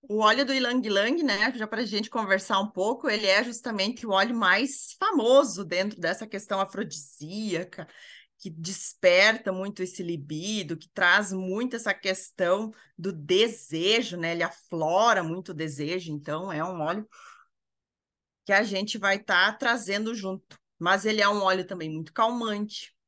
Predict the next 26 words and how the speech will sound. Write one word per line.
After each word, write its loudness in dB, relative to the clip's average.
né? -4
Ele -4
traz -2
muita -4
essa 2
centração 2
para 2
o -4
nosso 2
coração, 2
né? -2
Tudo 0
parte 2
do 0
nosso 2
coração. 4
Então, 0
o 0
amor, 0
ele 2
parte 2
do -8
coração. -4
Então, -8
vamos -4
também, -2